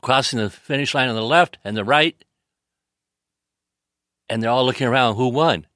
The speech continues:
Who won? Z-, uh, Xavier, he thought, he thought he won. He pulls out the French flag. But as it turns out, it was Ian Percy on the left, the favorite end of the line that, uh, w-, won the money.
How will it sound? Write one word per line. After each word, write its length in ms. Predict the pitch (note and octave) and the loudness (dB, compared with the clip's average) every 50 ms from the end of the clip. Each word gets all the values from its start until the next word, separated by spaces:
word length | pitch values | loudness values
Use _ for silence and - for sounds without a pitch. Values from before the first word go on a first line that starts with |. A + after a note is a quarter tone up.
| _ _ _ - | _ _ _ -10
Who 100 | A#2 A2+ | -8 -8
won? 380 | G#2+ A2+ B2+ C#3 B2+ F2+ D#2+ - _ _ _ _ _ _ _ _ _ _ _ _ _ _ _ _ _ _ _ _ _ - | -6 -6 -6 -6 -6 -6 -8 -12 _ _ _ _ _ _ _ _ _ _ _ _ _ _ _ _ _ _ _ _ _ -6
Z-, 140 | - A#2 A#2 | -4 -4 -2
uh, 280 | A#2+ G2 F#2 F#2+ F#2+ | 0 0 0 0 0
Xavier, 480 | F#2+ G2 A#2+ B2+ C#3 B2+ A#2 A#2 G#2+ F#2+ | 0 0 2 2 4 4 4 4 4 2
he 100 | A2+ B2 | 0 -2
thought, 260 | B2 - B2 A#2 - | -2 -2 -2 -2 -2
he 220 | A#2+ A2+ A2 G#2 | -2 -4 -2 -4
thought 240 | G2 - C3+ A#2+ A#2 | -2 0 0 0 0
he 100 | B2+ B2 | 0 -2
won. 220 | A2+ B2 D#3+ E3 D3+ | -4 -2 -2 0 0
He 120 | C3+ A2 | -2 -2
pulls 360 | - - C3+ A#2 A#2 G#2+ - | -2 -2 -2 -2 -2 -2 -2
out 180 | B2+ A#2 A#2 - | -2 -2 -2 -2
the 100 | - G#2 | -6 -10
French 280 | - - B2 A#2+ A2+ | -8 -6 -6 -6 -8
flag. 420 | - - C#3+ D3 D3+ D3+ D#3 D3 - _ _ _ _ _ _ _ _ _ _ _ - | -6 0 2 2 2 2 0 -2 -6 _ _ _ _ _ _ _ _ _ _ _ -4
But 100 | - G#2 | -2 -2
as 100 | G#2+ G2 | 0 0
it 120 | A#2+ A2+ - | -2 -4 -2
turns 280 | - B2+ C3 B2+ G#2+ | -2 -2 -2 0 0
out, 300 | C3 A#2+ - - - - | 2 2 2 0 -2 -6
it 140 | B2 G2 F#2+ | -10 -8 -8
was 180 | A2+ G#2+ G2 - | -6 -6 -4 -2
Ian 200 | B2 A#2+ A#2+ G#2+ | 0 0 0 0
Percy 340 | - D3+ C#3 B2+ - C#3+ | 0 0 0 2 0 0
on 100 | B2+ A#2+ | -2 -2
the 100 | A2 G2+ | -2 -2
left, 340 | G#2+ B2+ C#3 D3 C3+ - _ _ _ _ _ _ _ - | 0 2 2 2 0 -2 _ _ _ _ _ _ _ -8
the 280 | G#2+ F#2 F#2+ G#2 G#2 | -6 -6 -4 -6 -6
favorite 360 | - - C3+ C3+ C3 C3 B2 | -4 -2 -2 0 2 2 2
end 120 | B2+ C3 B2+ | 2 2 2
of 100 | B2+ A2+ | 0 0
the 100 | A#2 A2 | 0 0
line 280 | A2+ B2 B2 A#2+ B2 | 0 0 0 0 0
that, 180 | A#2+ G#2+ G2+ A2+ | -2 -4 -4 -6
uh, 500 | A#2+ G#2+ G#2+ G#2 F#2 G2 G2 F#2 F2+ E2+ - _ - - _ _ - | -6 -6 -6 -4 -2 -2 -2 -2 -4 -4 -6 _ -20 -20 _ _ -16
w-, 260 | B2+ A#2+ - - - - | -14 -14 -14 -16 -18 -12
won 260 | - C3 A#2+ C3 B2 | -8 -4 -2 -2 0
the 80 | B2 A#2+ | 0 0
money. 380 | A2+ A#2 A2+ G2+ F#2+ F2+ F2+ | 2 2 2 0 -2 -4 -6